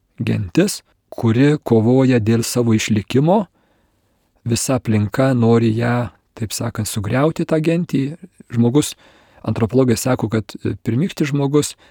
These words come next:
labai ilgus amžius žmogus bendrai jautė taip, tarsi aplinka ir gamta jį nori nužudyti.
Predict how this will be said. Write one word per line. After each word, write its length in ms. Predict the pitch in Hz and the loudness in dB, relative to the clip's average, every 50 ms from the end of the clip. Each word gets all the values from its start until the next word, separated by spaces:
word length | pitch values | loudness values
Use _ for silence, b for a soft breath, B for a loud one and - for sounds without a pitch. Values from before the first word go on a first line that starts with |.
| b b b b b | b b b b b
labai 280 | 117 110 101 113 120 123 | -2 0 2 2 2 2
ilgus 480 | - - 127 139 135 113 117 110 - - | 4 4 4 4 4 2 0 -2 -2 -2
amžius 440 | 127 147 180 185 147 143 143 - - 120 | 0 0 0 2 0 0 -2 -2 -6 -6
žmogus 480 | 120 - 135 131 131 123 127 143 135 123 | -4 -2 0 0 0 0 0 0 0 0
bendrai 480 | 127 131 127 127 135 139 139 139 127 b b b b b b b b b | 0 0 0 2 2 2 2 2 0 b b b b b b b b b
jautė 540 | - 110 117 123 135 139 143 - - 123 117 | -2 2 4 6 6 4 4 2 0 0 0
taip, 340 | - - 131 143 147 - - | 0 2 2 2 2 0 -2
tarsi 320 | - 127 113 - - - | -2 -2 -2 -2 -6 -4
aplinka 680 | - - 117 - 127 113 110 104 101 - 160 170 180 151 | -6 -6 -6 -2 -2 -2 -2 -2 0 0 -2 -2 -2 -2
ir 160 | - 123 113 107 | -4 -4 -4 -2
gamta 380 | 104 113 107 104 104 - 139 | 0 0 0 0 0 -2 0
jį 140 | 123 117 113 | 0 2 2
nori 240 | 110 117 117 113 110 | 2 2 0 0 0
nužudyti. 640 | 107 104 101 107 110 101 107 107 98 - - - | -2 -2 -2 -2 -2 -2 -2 -2 -4 -4 -8 -16